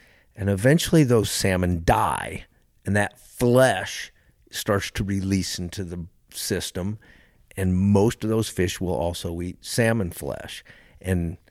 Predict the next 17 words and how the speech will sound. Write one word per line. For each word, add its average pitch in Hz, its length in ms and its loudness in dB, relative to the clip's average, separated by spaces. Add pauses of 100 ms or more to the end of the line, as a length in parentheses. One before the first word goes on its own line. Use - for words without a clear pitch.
(580)
you 101 100 2
know, 85 160 0
that's - 640 2 (680)
the, 95 420 -2
the 95 260 2
cycle 104 600 2
that 98 200 0
we're 95 140 -4
trying 98 460 2
to 90 80 4
follow. 98 460 2
That 107 280 2
is 95 300 4
kind 101 320 -2
of 87 100 0
the 90 100 -2
main, 98 720 2